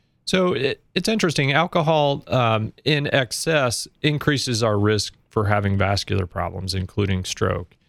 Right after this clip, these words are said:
Um, and, you know, we think that mild alcohol use may have some protective, uh, effects on the vasculature. You know, they,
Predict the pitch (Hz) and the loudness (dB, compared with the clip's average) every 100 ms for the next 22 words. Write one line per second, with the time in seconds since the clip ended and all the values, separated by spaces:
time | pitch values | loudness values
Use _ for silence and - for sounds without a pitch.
0 | _ _ _ - 107 98 98 90 - - | _ _ _ -2 0 2 2 -2 -6 -12
1 | - 101 113 107 - 92 85 135 120 110 | -4 0 0 0 -6 -14 -4 0 2 2
2 | 127 127 - 160 151 - 120 80 _ _ | 2 0 0 -2 -2 0 0 -2 _ _
3 | _ _ _ _ _ _ _ _ _ _ | _ _ _ _ _ _ _ _ _ _
4 | - 107 101 110 135 139 131 123 139 139 | -6 -2 2 2 2 0 0 0 0 0
5 | 127 135 131 127 135 147 - - - _ | 2 0 2 0 0 -2 -6 -14 -20 _
6 | _ 110 107 107 123 127 120 - 127 120 | _ -4 0 2 2 2 0 -2 -2 -2
7 | - 107 - - 113 127 - 147 147 - | -2 -6 -4 -6 -4 -4 -2 0 -2 -6
8 | - - 127 123 120 113 120 - 135 143 | -14 -4 0 0 0 -2 -4 -2 -2 -2
9 | - 135 127 117 123 131 - 135 135 - | -4 -2 0 0 0 -2 -2 -2 -2 -2
10 | 139 139 139 139 127 110 107 104 107 | 0 0 0 -2 -4 0 0 0 -2